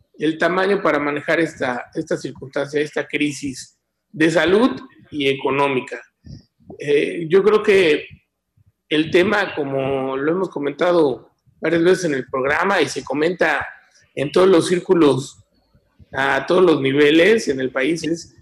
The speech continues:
sí, siempre sí apoyemos a los que más lo necesitan, sí, siempre sí buscar que el, el ingreso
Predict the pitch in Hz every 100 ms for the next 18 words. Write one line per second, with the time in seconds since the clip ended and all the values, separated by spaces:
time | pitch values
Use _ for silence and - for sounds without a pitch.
0 | - - 175 208 285 269 - 180 202 208
1 | 190 208 220 214 175 170 202 185 165 143
2 | 135 139 156 190 196 175 135 131 127 147
3 | 175 190 202 - - - - - 202 226
4 | 240 - 208 208 180 - 190 208 226 -
5 | - _ _ 151 160 165 - 180 190 190
6 | 202 185 165 151 147 147 151 147 147 151
7 | - - 143 147 156 147 151 156 165 180
8 | 190 196 185 - -